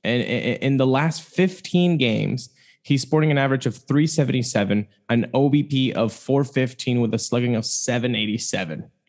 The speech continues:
I mean, I would be pe-, I would be pretty happy with a seven eighty-seven O P S. That's a, that's a slugging right now, seven eighty-seven, uh, in the last fifteen ga-, and, fifteen games. So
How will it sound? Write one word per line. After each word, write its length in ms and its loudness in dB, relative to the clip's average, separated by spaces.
I 40 -2
mean, 280 2
I 140 0
would 180 4
be 80 4
pe-, 380 0
I 80 4
would 160 2
be 80 4
pretty 320 0
happy 320 -2
with 120 2
a 60 0
seven 260 -2
eighty-seven 580 -2
O 120 0
P 300 -2
S. 520 0
That's 200 0
a, 220 2
that's 200 0
a 60 0
slugging 500 0
right 220 -4
now, 240 -10
seven 300 0
eighty-seven, 500 -2
uh, 200 2
in 40 2
the 80 2
last 240 0
fifteen 340 -2
ga-, 120 -4
and, 500 -2
fifteen 240 0
games. 240 0
So 220 0